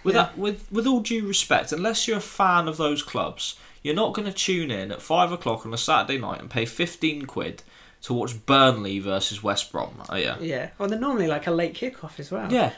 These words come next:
Speaker 2: normally kicking off at, like, eight P M, like
Speaker 1: Like, uh, eight P M, I've got a lot of better things to be watching or doing. It's, I don't wanna pay fifteen quid to watch, unless it's a big game
Speaker 2: Yeah.
Speaker 1: where,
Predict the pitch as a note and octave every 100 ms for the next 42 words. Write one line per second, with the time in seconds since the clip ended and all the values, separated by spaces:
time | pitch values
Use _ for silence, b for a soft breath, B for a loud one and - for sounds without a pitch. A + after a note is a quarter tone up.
0 | - A#3 G3 G3+ F#3+ C4 - C#3+ C#3 B2+
1 | - - D#3 B2+ E3 F#3+ F3 E3 F#3 G#3
2 | F#3+ - - F3 - A3 G3+ F3+ D#3 D3+
3 | A#2 C#3+ C#3+ D3+ F3 - - D#3 C#3 -
4 | C3+ C3 B2+ B2 B2 A#2 A2+ - - A2
5 | A2+ A2 A2+ G#2+ G#2+ G2 G2 F#2+ F#2+ F#2+
6 | - B B B B _ - _ _ _
7 | - - D3 G#2+ - - E3+ E3+ G3+ E3+
8 | F3 E3+ D#3 D#3 - C#3 C3 - D#3+ -
9 | D3 C3+ A#2 A#2+ - A#2+ A#2+ - - -
10 | D#3+ G#3+ - D3 - C#3+ B2 D#3+ D3 -
11 | D3 B2+ G2 - B2 - - - D3+ C3+
12 | A#2 D3+ - B2+ B2 B2 A#2+